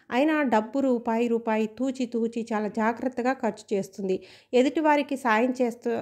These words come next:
చేస్తాను అనే నెపంతో తన కుటుంబ ఖర్చులకు సగం పైగా వాళ్ళ మీదే వెళ్ళ-, వాళ్ళ మీదే వెళ్ళమార్చేస్తూ ఉంటుంది. దానికోసమే అందరికీ సాయం చేస్తున్నానని అంటూ ఇతరుల పని నెత్తి మీద వేసుకుని క్షణం తీరుబడి లేకుండా తిరుగుతూ ఉంటుంది.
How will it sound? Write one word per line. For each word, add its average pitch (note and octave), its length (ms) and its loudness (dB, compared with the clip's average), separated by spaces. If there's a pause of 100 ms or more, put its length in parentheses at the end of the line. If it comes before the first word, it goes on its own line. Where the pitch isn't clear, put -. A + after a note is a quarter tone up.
(400)
చేస్తాను A#3 640 2
అనే A3 280 2
నెపంతో A#3 680 0 (340)
తన C#4 80 4
కుటుంబ D4 380 2
ఖర్చులకు C4 500 -2
సగం A#3+ 320 -2
పైగా B3+ 320 0
వాళ్ళ A3 340 2
మీదే A3 320 0
వెళ్ళ-, G#3+ 360 -2 (100)
వాళ్ళ G#3+ 300 0
మీదే A#3 380 2
వెళ్ళమార్చేస్తూ A3+ 880 -2
ఉంటుంది. F3+ 420 -4 (480)
దానికోసమే C#4+ 680 2
అందరికీ C4 420 0
సాయం B3 420 0
చేస్తున్నానని A#3+ 580 0
అంటూ A#3 540 0 (240)
ఇతరుల D4+ 320 2
పని C4+ 240 0
నెత్తి B3 280 2
మీద D4+ 160 2
వేసుకుని C#4 460 2
క్షణం A#3+ 360 0
తీరుబడి B3 400 0
లేకుండా C#4 360 0
తిరుగుతూ A3+ 500 -2
ఉంటుంది. F#3 460 -4